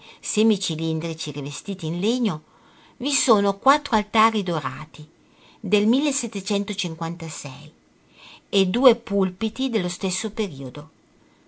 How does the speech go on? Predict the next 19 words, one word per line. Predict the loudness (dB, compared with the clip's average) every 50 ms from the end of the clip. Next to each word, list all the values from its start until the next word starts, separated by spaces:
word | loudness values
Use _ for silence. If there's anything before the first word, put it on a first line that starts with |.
| _ _ -2
All'ingresso, | 0 0 0 0 0 2 2 2 2 2 0 -2 -2 -2 -2 -2 -2 -4
sostenuto | -6 -2 0 0 2 2 2 2 2 2 0 0 -2 -2
da | 0 -2 -2
colonne | -2 -2 -2 0 2 2 2 2 2 2
doriche | 0 0 0 0 0 -2 -4 -6 -6 -6 -6 -6
scanalate, | -6 -4 -4 -4 -2 -2 -2 0 0 0 0 -2 -4 -6 -6 -8 -8 -8 _ _ -20 -20 -20 -20 -20 -8 0
l'alto | 4 6 6 6 4 2 -2 -2 -2
coro | -2 0 2 2 4 2 2 0 0
si | 0 0 2 4 4
erge | 4 4 4 0 -2 -4 -4 -4 -2
con | 0 0 2
un | 2 4 4
organo | 6 6 6 4 2 0 0 0
al | 0 -2 -2
centro. | -4 -4 -4 -4 -6 -12 -12 -12 -12 -12 -12 -14 _ _ _ _ _ _ _ _ -20 -20 _ _ -20 -20 _
Si | -12 -6 -4 -2
accede | -2 0 0 2 2 4 4 4
alla | 4 4 4 2
crociera, | 2 0 -2 0 0 2 2 2 2 0 0 -2 -2 -4